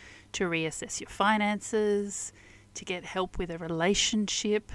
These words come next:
to improve your own relationship with yourself, whatever it might be. It's not easy. It can be something that we have to constantly work on especially if what stirs our emotions isn't going away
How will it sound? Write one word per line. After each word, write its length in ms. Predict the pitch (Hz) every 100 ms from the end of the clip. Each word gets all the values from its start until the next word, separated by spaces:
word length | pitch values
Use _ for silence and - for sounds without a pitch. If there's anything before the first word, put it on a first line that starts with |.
| - - -
to 200 | - -
improve 640 | 214 208 - - 247 247 226
your 220 | 185 175 - -
own 420 | 180 190 220 240
relationship 760 | 247 240 240 - 233 214 233 -
with 160 | 175 165
yourself, 840 | 147 - - 214 254 - - - - - - -
whatever 460 | 226 247 262 233
it 120 | 240 202
might 280 | 190 175
be. 300 | - - 196 - - - - - - - - - - -
It's 280 | 233 - 226
not 320 | 220 220 - -
easy. 680 | - 175 180 180 - - - - - - - - -
It 100 | -
can 160 | - 196
be 120 | 196
something 640 | - 202 220 - 233 226
that 140 | 208
we 120 | 202 185
have 340 | - 180 -
to 80 | 180
constantly 1000 | - - 226 226 226 - 226 220 220 220
work 420 | 190 175 170 -
on 260 | - 143 160 - - - -
especially 680 | - - - 226 - - 262
if 180 | 240 -
what 180 | - 214
stirs 560 | - - - 190 202 196
our 180 | 190 175
emotions 680 | 160 151 151 - 151 147 -
isn't 300 | 165 165 -
going 260 | 156 151
away 460 | 151 147 147 143 156